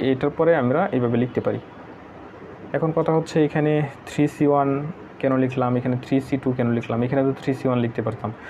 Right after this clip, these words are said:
আপনি একটু এর দিকে, উপপাদ্যটির দিকে লক্ষ্য করেন। উপপাদ্যতে কিন্তু এখানে এনসি ওয়ান ছিল, পরে এনসি টু ছিল, যার কারণে এখানে কি লেখা হয়েছে? থ্রি সি ওয়ান লেখা হয়েছে, পরে হচ্ছে, পরবর্তীতে হচ্ছে থ্রি সি টু লেখা হচ্ছে, just উপপাদ্যের সাথে মেলানোর জন্য।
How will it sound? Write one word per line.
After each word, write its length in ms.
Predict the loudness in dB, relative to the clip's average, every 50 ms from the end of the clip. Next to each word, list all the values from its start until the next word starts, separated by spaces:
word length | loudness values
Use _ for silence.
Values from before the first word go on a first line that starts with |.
| -16 -16 -10 -6
আপনি 240 | -6 -2 0 2 0
একটু 360 | 2 2 0 0 2 2 0 -2 -4 -10 -10 -4
এর 160 | 0 2 2 2 2 0
দিকে, 180 | -2 0 2 2
উপপাদ্যটির 580 | 0 0 0 0 0 0 0 0 0 -2 0
দিকে 140 | 0 0 2
লক্ষ্য 220 | 2 0 0 -2 -4
করেন। 140 | -2 -2 -2
উপপাদ্যতে 460 | 0 0 0 0 2 2 2 2 2
কিন্তু 220 | 2 2 2 2 2
এখানে 240 | 2 2 2 4
এনসি 260 | 2 2 2 2 2 2
ওয়ান 160 | 2 2 2
ছিল, 260 | 0 0 0 0 0 0 0
পরে 220 | 0 2 4 4 4
এনসি 320 | 4 2 0 0 0 0 0 -2 -2
টু 140 | 0 2 2 2
ছিল, 220 | 2 0 0 0 0 -4 -6 -16 -16 -16 -16 -16 -10 -6
যার 200 | 0 2 2 2 2
কারণে 240 | 2 2 2 4 2
এখানে 240 | 2 2 0 0 2
কি 120 | 2 2
লেখা 180 | 2 2 2 0
হয়েছে? 200 | 0 -2 -2 -8 -8
থ্রি 160 | -4 -2 -2 -2
সি 200 | -2 0 0 2
ওয়ান 160 | 2 4 4
লেখা 240 | 2 2 0 0 0
হয়েছে, 220 | 0 2 0 -2
পরে 220 | 0 2 2 2
হচ্ছে, 300 | 2 0 0 -2 -2 -2 -2 0 0 0
পরবর্তীতে 440 | 0 0 2 2 0 0 0 0 0
হচ্ছে 200 | 0 0 0 -2
থ্রি 220 | -4 -2 -4 -4
সি 220 | -2 -2 -2 -2 -2 -4 -8 -20 -20 -18 -18 -18 -16 -4 2
টু 100 | 4 4
লেখা 200 | 4 4 2 0 -2
হচ্ছে, 140 | -2 -2 -4 -2
just 220 | 0 0 0 0 -2
উপপাদ্যের 540 | -2 0 0 2 2 0 0 2 2 0 0 2
সাথে 220 | 0 -2 0 2 2
মেলানোর 320 | 4 4 4 4 2 2
জন্য। 220 | 2 2 0 0